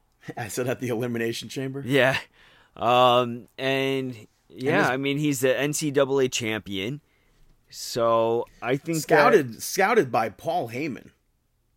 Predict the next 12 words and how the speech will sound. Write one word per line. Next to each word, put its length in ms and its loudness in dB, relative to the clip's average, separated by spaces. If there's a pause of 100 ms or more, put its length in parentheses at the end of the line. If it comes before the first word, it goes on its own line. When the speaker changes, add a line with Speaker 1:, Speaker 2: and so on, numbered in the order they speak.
(240)
Speaker 2:
Yeah, 340 -2
and, 500 -2
and 220 0
he 160 0
has 220 0
the 120 -2
support 520 -2
and 160 -8
backing 360 -6
of 320 -4
Brock 240 -4
Lesnar. 460 -6